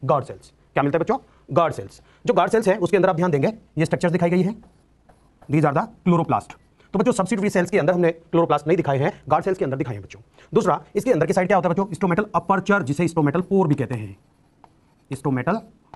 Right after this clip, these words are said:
पोर भी कहते हैं जिसको। और बच्चों ध्यान देंगे, बहुत इंपॉर्टेंट क्वेश्चन है कि देखिए जैसे सब्सिडरी सेल्स है या फिर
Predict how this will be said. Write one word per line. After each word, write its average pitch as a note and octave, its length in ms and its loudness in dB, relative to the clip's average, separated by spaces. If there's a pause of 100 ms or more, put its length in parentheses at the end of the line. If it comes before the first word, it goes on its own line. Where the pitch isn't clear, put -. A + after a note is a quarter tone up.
(140)
पोर E3 180 2
भी A#2 60 -4
कहते G#2+ 200 -14
हैं G#2 60 -14
जिसको। - 200 -18 (1120)
और E3 60 -2
बच्चों D#3+ 180 2 (180)
ध्यान F#3 180 0
देंगे, D3 220 2 (240)
बहुत G3 200 -2
इंपॉर्टेंट D3 260 2
क्वेश्चन C#3+ 200 -2
है B2+ 140 -4
कि - 380 -8
देखिए G3 280 2
जैसे D#3 340 -2
सब्सिडरी D3 340 -4
सेल्स E3 260 -8
है F#3+ 80 -16 (3250)
या D#3 140 0
फिर E3+ 240 0